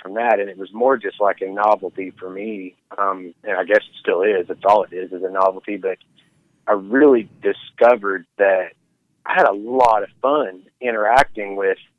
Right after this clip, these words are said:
O U fans, like, Sooner fans, the way that I did. And I realized real fast that I was a really good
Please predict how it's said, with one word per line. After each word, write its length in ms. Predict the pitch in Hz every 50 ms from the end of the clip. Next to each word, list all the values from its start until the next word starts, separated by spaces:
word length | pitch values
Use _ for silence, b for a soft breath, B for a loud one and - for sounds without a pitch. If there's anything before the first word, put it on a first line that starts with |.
| _ _ -
O 100 | 110 113
U 180 | 101 113 165 185 -
fans, 220 | - 101 92 87 - _ _ _ _ _ _ _
like, 300 | 110 110 107 101 95 - _ -
Sooner 220 | - 127 160 185 170
fans, 360 | - 120 104 101 98 95 - -
the 80 | - 101
way 300 | 98 104 117 120 120 117
that 140 | 101 107 101
I 140 | 104 98 92
did. 380 | 87 - 120 143 151 147 117
And 100 | 107 101
I 60 | 101 95
realized 540 | 92 110 120 123 120 120 113 107 101 - -
real 180 | 107 104 95 _ -
fast 340 | 120 127 143 147 143 - _ _
that 180 | - 98 92 - _ _ _ _ _ _ _ _ _ _ _ _ _ _ _ - -
I 40 | 117
was 100 | 113 107
a 80 | 104
really 540 | 98 98 101 110 120 139 147 143 127 107 101 -
good 440 | 120 123 131 131 123 110 - -